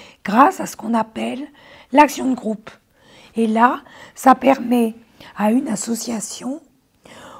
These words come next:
ou à un syndicat de pouvoir représenter de façon anonyme un groupe de salariés. Pourquoi pas une action de groupe ?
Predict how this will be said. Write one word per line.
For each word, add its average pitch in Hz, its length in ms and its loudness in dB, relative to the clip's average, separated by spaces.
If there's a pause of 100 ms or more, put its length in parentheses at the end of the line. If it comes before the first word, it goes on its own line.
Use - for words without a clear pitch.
(100)
ou 247 160 4
à 247 60 6
un 240 140 2
syndicat 240 800 -2 (560)
de 269 60 2
pouvoir 233 560 -6 (340)
représenter 247 1080 -2 (360)
de 285 80 4
façon 214 560 -4 (280)
anonyme 254 600 2 (340)
un 247 120 2
groupe 330 400 -2 (500)
de 233 80 0
salariés. 202 600 -8 (840)
Pourquoi 254 360 -2
pas 254 320 0 (400)
une 247 140 0
action 240 340 -2
de 220 80 -2
groupe ? 359 380 -2